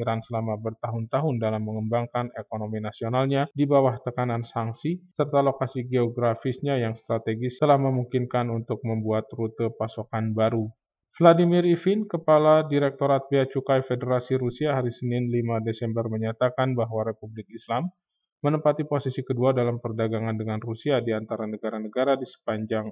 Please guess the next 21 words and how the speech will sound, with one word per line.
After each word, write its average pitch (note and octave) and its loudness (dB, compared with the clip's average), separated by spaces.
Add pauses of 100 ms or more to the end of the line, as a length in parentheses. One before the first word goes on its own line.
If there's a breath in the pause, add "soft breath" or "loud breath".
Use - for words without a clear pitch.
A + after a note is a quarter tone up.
Laut G#2+ -4
Kaspia. A2 -2 (560)
Tahun D3 6
ini, D#3 2
ekspor C3 0
Rusia C3 2
ke C3 0
Iran B2+ 2
naik B2 -2
dua B2 0
puluh A#2+ -4
tujuh A#2+ -6
persen C#3 -4
dan B2+ 4
impornya C3 2
meningkat B2 0
sebesar A#2+ -2
sepuluh A#2+ -4
persen, A#2+ -2
kata A2+ -2
pejabat A2+ -2